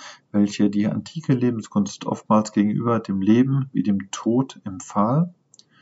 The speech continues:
die taucht bei Jesus mehrfach auf mit dem Wort vom Dieb in der Nacht.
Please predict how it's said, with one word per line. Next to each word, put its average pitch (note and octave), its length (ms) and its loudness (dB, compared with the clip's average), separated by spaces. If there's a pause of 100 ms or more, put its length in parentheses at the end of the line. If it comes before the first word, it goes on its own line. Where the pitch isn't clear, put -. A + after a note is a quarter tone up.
(520)
die G#2 120 -2
taucht - 380 -2
bei G#2+ 80 2
Jesus C3 480 0
mehrfach C3+ 460 2
auf - 340 -2
mit A2 160 -4
dem G#2 160 -2
Wort A2+ 240 2
vom G2+ 260 -4
Dieb A2 280 0
in F#2+ 160 -8
der G2 140 0
Nacht. F2+ 420 -10